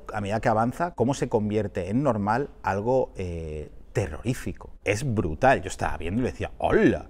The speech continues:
Vamos, eh, no, no, no, no, no os quiero contar cosas porque quiero que lo veáis, pero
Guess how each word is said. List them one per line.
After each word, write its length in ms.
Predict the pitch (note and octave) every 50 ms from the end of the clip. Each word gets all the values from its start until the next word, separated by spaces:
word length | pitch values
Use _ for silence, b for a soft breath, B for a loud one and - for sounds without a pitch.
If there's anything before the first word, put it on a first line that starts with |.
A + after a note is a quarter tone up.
| -
Vamos, 500 | - G2 C#3 E3+ D#3+ B2 F#2 E2+ - - -
eh, 760 | - A#2 B2 B2+ B2 B2 A#2+ A2+ A2+ A2 G#2+ G#2+ G#2+ G#2 G#2 F#2+
no, 300 | A2 A#2 B2+ B2+ B2 B2
no, 140 | B2 B2+ C#3+
no, 180 | - C3+ C#3+ C#3+
no, 180 | C3+ C3+ C3
no 100 | C#3 C#3+
os 80 | D3 -
quiero 260 | - D3 C3+ C#3 C3
contar 320 | A#2 B2+ A#2 A#2 A2+ A2 -
cosas 220 | - - E3+ C3+
porque 180 | G#2+ A2+ F2+ F#2
quiero 140 | A2 A2
que 60 | F#2 F2+
lo 100 | F2 E2+
veáis, 340 | E2+ D#2+ D#2 D#2+ - - - -
pero 400 | - A#2 A2+ A2+ A2 A2 A2+